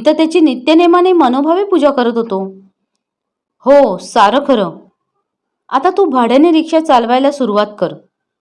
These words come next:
त्याला भावाचा सल्ला पटला. त्याने पुन्हा भाडोत्री रिक्षा चालवायला सुरुवात केली. तरी त्याच्या मनात आलं, "ही शापित वास्तू असावी, ही बिल्डरला विकावी, नवीन इमारत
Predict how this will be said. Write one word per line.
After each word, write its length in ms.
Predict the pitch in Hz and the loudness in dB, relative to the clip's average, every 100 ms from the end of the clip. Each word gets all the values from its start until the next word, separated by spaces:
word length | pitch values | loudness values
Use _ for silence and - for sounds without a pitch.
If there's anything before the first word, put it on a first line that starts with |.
| _ _ | _ _
त्याला 180 | 233 254 | -4 -2
भावाचा 440 | 247 202 196 240 | 0 2 0 -2
सल्ला 300 | 262 214 196 | -4 -2 -2
पटला. 340 | 202 185 156 151 _ _ _ _ | -2 -6 -6 -16 _ _ _ _
त्याने 180 | 269 349 | -4 -4
पुन्हा 420 | 370 269 226 269 | -2 -2 0 0
भाडोत्री 500 | 262 220 208 233 294 | 2 0 -2 -4 -4
रिक्षा 280 | 233 226 247 | -4 -6 -6
चालवायला 500 | 247 208 180 202 233 | -2 -2 0 -2 -2
सुरुवात 320 | 247 190 180 180 | -4 -4 -6 -8
केली. 180 | 156 139 - _ _ _ _ - | -14 -16 -20 _ _ _ _ -6
तरी 180 | 285 403 | -4 0
त्याच्या 260 | 415 403 | 0 2
मनात 340 | 330 226 220 214 | 0 0 -2 -4
आलं, 280 | 190 220 269 - _ _ _ - | -4 -4 -8 -16 _ _ _ -8
"ही 100 | 302 | -8
शापित 400 | 320 233 196 269 | -2 -2 -2 -4
वास्तू 340 | 269 220 - 240 | -2 -2 -2 -4
असावी, 360 | 196 - 156 147 _ _ _ _ _ | -4 -6 -10 -14 _ _ _ _ _
ही 40 | 277 | -6
बिल्डरला 520 | 254 214 226 240 277 | -6 -4 -4 -2 -2
विकावी, 420 | 233 - 170 156 156 _ _ _ - | -2 -4 -6 -6 -16 _ _ _ -4
नवीन 300 | 247 320 330 | -2 0 -2
इमारत 380 | 262 269 269 | -2 -2 -2